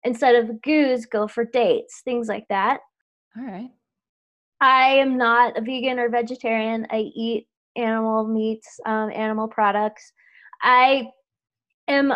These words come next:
Speaker 1: of the education and of the opinion that that is the, the, the best way for people to eat. That is how we've evolved eating. As far as, like, the heat and humidity are concerned,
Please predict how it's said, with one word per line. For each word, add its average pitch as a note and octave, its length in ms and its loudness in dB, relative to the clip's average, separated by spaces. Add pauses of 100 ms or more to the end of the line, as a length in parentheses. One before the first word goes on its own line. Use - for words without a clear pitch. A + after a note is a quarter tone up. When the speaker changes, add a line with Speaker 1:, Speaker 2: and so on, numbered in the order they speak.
(120)
Speaker 1:
of B3+ 260 6
the B3+ 140 -2
education A#3+ 840 0
and A3+ 280 -4
of G#3+ 460 2 (160)
the A3 260 -2
opinion A#3+ 600 -4
that G#3+ 240 -2
that G#3 340 0
is A3 320 -2 (100)
the, G#3+ 100 -2 (420)
the, F#3 120 -6 (380)
the G3 180 -6 (100)
best F3 340 -4
way D4 260 -8 (100)
for C#4 200 -10
people C#4 440 -12
to A3+ 280 -10
eat. D4+ 340 -10
That G#3 200 -2
is A3 240 -12 (100)
how G#3+ 200 -2
we've G#3+ 160 -2
evolved G#3 600 -6
eating. E4+ 400 -8 (920)
As C#4+ 380 2
far D4+ 420 4
as, B3 240 2
like, G#3+ 260 -2
the A#3 100 -6
heat C#4+ 540 -6
and A#3 180 -4
humidity A#3+ 540 -6
are E4+ 180 -2
concerned, E4+ 640 -6